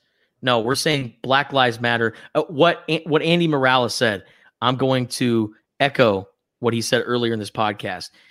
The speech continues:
There needs to be a comma, too, after Black Lives Matter. We're not saying it's anti-white. We're not saying it's anti-Latino. Black Lives Matter. And, uh, you know, it's, it's just so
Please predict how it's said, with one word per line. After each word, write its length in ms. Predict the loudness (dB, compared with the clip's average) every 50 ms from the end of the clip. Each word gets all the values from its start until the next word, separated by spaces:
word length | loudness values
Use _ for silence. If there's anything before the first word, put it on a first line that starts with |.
| _ _ _ _ _
There 140 | 0 0 2
needs 220 | 4 2 2 2 0
to 80 | -2
be 180 | -2 0 0 0
a 60 | 0
comma, 600 | 0 -2 0 2 2 2 2 2 2 0 0 -2 _ _ _ _
too, 500 | -8 0 4 6 6 6 6 2 -2 -6 _ _ _ _ _ -2
after 280 | 0 0 0 -2 -4 -6
Black 340 | -4 -2 -2 -2 -2 -2
Lives 260 | -2 -4 -4 -4 -4 -6
Matter. 360 | -8 -8 -8 -10 -14 -18 -20 _ _ _ _ _ _ _
We're 100 | 0 2
not 140 | 2 2 2
saying 300 | 2 2 2 2 0 -2 -4
it's 160 | -8 -8 -8
anti-white. 680 | -6 -8 -8 -8 -8 -8 -2 0 2 2 2 0 -2 -8 -20 _ _ _
We're 100 | -4 -2
not 180 | 0 0 -2 -2
saying 220 | -4 -4 -4 -4
it's 160 | -6 -8 -10 _
anti-Latino. 1000 | -6 -6 -6 -4 -4 -4 -4 -4 -6 -8 -10 -8 -6 -2 0 0 0 0 -2 -4 _ _ _ _ _ _ _ _ _ _ _
Black 260 | 0 0 0 0 2 2
Lives 300 | 4 4 4 2 0 0
Matter. 500 | 0 2 2 2 0 -2 -6 -10 -18 _ _ _ _ _ _ _ _ _ _ -10
And, 440 | -6 -4 -4 -2 -4 -4 -6 -8 -12 -16 -20 _ _ _ -20 -20 -20 -20 -20 _ -18
uh, 40 | -18 -18 _ _ _
you 120 | -10 -6 -4
know, 160 | -4 -4 -4
it's, 440 | -4 -4 -6 -8 -8 -8 -12 -10 -6
it's 200 | -6 -6 -6 -6
just 240 | -6 -6 -6 -4 -2
so 440 | 2 4 4 6 6 4 2 0